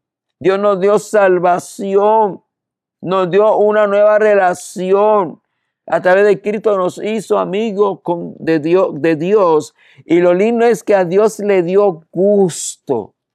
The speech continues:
hacer esto. Él disfrutó este acto de reconciliación, este acto de restauración, donde Él restaura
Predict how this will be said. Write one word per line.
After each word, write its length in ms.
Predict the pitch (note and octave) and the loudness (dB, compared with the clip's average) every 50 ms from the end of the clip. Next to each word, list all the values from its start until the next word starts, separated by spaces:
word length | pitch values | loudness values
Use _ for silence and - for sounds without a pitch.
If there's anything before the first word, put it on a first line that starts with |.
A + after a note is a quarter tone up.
| _ _ _ | _ _ _
hacer 420 | A2+ B2 - - - A2+ G#2 G#2 | -14 -14 -12 -12 -12 -12 -12 -12
esto. 400 | G2+ G2 G2 - _ _ _ B2 _ _ _ _ _ _ _ _ _ | -14 -18 -18 -20 _ _ _ _ _ _ _ _ _ _ _ _ _
Él 420 | B3+ C4 C4 B3+ A#3+ G#3+ D3+ B2+ - | 0 2 2 2 0 -2 -4 -6 -6
disfrutó 1300 | G3 F#3+ F#3+ C#3 - - - - D#3 D3+ D#3+ D#3 D3 - _ _ _ G3+ F#3+ F3 D3 - - - _ _ _ _ _ _ _ _ _ _ _ _ _ _ _ _ _ _ _ _ _ _ _ _ _ _ _ _ _ _ _ _ | -4 -4 -4 -4 -6 -14 -14 -6 -2 0 0 0 -2 -4 _ _ _ 0 0 2 0 -2 -6 -12 _ _ _ _ _ _ _ _ _ _ _ _ _ _ _ _ _ _ _ _ _ _ _ _ _ _ _ _ _ _ _ _
este 400 | - F#3 F3+ - _ G#3 G3+ F#3 | -6 -6 -6 -4 _ -2 -2 0
acto 640 | - - F3+ G3+ G#3+ G#3+ - - _ - G3+ F#3+ | 0 0 -2 0 0 -2 -4 -8 _ -2 -2 0
de 140 | F3+ F3+ F3 | 0 0 0
reconciliación, 1400 | E3 E3+ D#3+ - - D#3+ D#3 D3 - - D#3+ D#3 D#3 D3+ D3 D3 - - - E3 E3+ F3 F3+ F#3 F3+ F3+ F3 E3+ | -2 -4 -4 -4 -6 -6 -6 -6 -6 -6 -4 -2 -2 -4 -4 -4 -10 -14 -12 -8 -2 0 0 2 2 0 -2 -2
este 340 | F3 F3 - _ G3+ G3 F#3+ | -4 -6 -4 _ -2 0 0
acto 440 | F#3 F#3 G3 G3 - - G3+ G3+ | 0 0 -2 -4 -4 -4 -4 -2
de 160 | F3+ F#3 F3+ E3+ | 0 -2 -2 -2
restauración, 1300 | E3+ D#3+ E3+ E3 D3+ - - _ _ _ - D#3+ D3+ D3+ D3 D3 C#3+ C#3 C3+ - - - E3 F3+ F3+ | -2 -2 -4 -4 -4 -6 -12 _ _ _ 0 0 0 0 0 -2 -4 -6 -6 -8 -8 -6 -6 -4 -4
donde 260 | F3+ F3 D#3+ D#3+ E3 | -6 -4 -2 0 0
Él 160 | E3+ F3 F3 F3+ | 0 0 -2 -4
restaura 1120 | F#3+ F#3+ F#3 - - - - _ _ _ - F#3+ F#3+ G3 F#3+ F#3 E3 D#3 C3+ A#2 A2+ - | -2 -2 -2 -4 -6 -14 -20 _ _ _ -2 0 2 2 2 0 0 -2 -4 -6 -10 -14